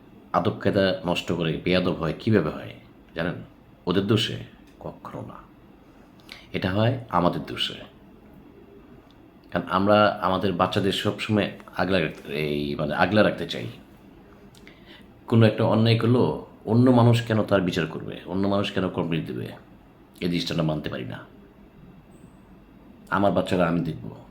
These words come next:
তুমি বলার কে? এইটা হলো একটা বাচ্চা নষ্ট হওয়ার সবচেয়ে বড় ইয়ে। দেখেন, আমাদের সময় আশেপাশে মানুষ যদি বাসায় একটা বিচার দিত বা বাচ্চাদের, আহ, বকা দিত, তখন কী হতো?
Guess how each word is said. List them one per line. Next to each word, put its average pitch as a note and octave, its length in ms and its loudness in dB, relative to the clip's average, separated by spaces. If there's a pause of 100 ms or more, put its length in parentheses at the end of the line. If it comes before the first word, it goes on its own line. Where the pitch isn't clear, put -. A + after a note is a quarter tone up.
তুমি F#2 140 2
বলার E2 280 0
কে? - 160 -12 (1600)
এইটা A#2+ 240 4
হলো B2+ 260 4 (120)
একটা - 320 -2 (640)
বাচ্চা F2 360 0
নষ্ট F2 360 0
হওয়ার E2+ 140 2
সবচেয়ে - 460 -2
বড় D#2+ 180 -2
ইয়ে। - 600 -14 (760)
দেখেন, C3+ 160 2
আমাদের G#2 380 4 (260)
সময় G2+ 440 0 (720)
আশেপাশে A#2 460 2
মানুষ A2 260 2
যদি G#2+ 200 0 (320)
বাসায় F2+ 360 -2
একটা F#2+ 120 -2
বিচার F#2 280 0
দিত F2 200 -4
বা E2 200 2 (500)
বাচ্চাদের, E2 420 -2
আহ, D2 720 -8
বকা F2+ 200 2
দিত, F2 180 -2 (1300)
তখন F#2+ 160 0
কী A2 140 -4
হতো? B2+ 160 0